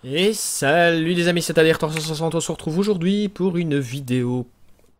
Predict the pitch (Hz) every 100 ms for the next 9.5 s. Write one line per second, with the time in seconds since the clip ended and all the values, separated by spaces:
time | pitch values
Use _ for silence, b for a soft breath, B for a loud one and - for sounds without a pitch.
0 | _ 147 156 165 - 160 160 151 147 151
1 | 147 - 139 135 139 170 196 165 - 160
2 | 190 175 143 131 - - 139 139 127 147
3 | 196 190 B B B - 135 - 135 110
4 | 92 - - 135 139 135 143 127 113 127
5 | 113 123 123 - 107 98 107 117 110 107
6 | 98 _ - - - 139 - 101 113 117
7 | 214 B B B B B B B 175 233
8 | 220 185 165 185 170 143 147 143 185 -
9 | 185 175 156 147 180